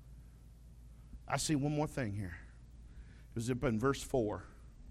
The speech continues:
You need to communicate the lamb. Did you catch that?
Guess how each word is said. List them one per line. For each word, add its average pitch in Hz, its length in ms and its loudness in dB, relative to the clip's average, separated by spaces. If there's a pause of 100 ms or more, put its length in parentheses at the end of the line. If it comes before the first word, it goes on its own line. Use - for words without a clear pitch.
(840)
You 147 80 4
need 147 160 6
to 117 60 0
communicate 131 680 2
the 123 80 0
lamb. 120 400 0 (1300)
Did - 80 -10
you - 60 -8
catch - 280 2
that? 143 220 4